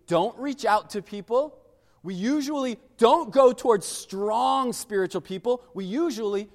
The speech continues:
turn inward, reject people, and then just pursue whatever feels good to us.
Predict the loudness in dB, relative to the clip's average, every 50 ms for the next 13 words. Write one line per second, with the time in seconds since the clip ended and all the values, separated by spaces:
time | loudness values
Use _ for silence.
0 | _ _ -14 -10 -10 -10 -8 -8 -8 -8 -6 -4 -4 -6 -6 -10 -16 _ _ _
1 | _ _ _ _ _ _ _ -16 -14 -14 -14 -12 -8 -6 -6 -6 -6 -8 -16 -20
2 | -20 _ _ _ _ _ _ _ _ -14 -14 -12 -8 -6 -4 -4 -4 -6 -10 _
3 | _ _ _ _ _ _ _ _ _ -12 -10 -8 -8 -6 -6 -6 -8 -8 -14 _
4 | _ _ _ _ -12 -12 -12 -8 -6 -6 -4 -4 -4 -4 -4 -6 -8 -12 -12 -12
5 | -12 -12 -12 -12 -14 -16 -16 -16 -18 -20 -20 -20 -20 -20 -20 -20 -20